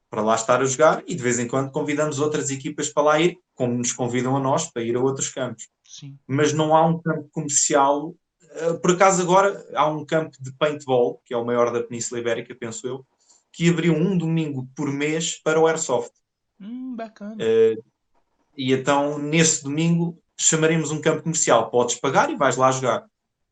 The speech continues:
Speaker 1: Mas noventa por cento dos campos ou mais são, eh, propriedades privadas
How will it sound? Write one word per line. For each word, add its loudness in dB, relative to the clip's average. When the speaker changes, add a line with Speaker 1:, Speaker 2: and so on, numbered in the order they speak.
Speaker 1:
Mas 2
noventa -2
por -14
cento -6
dos -8
campos -4
ou -4
mais -2
são, -4
eh, -8
propriedades 0
privadas -2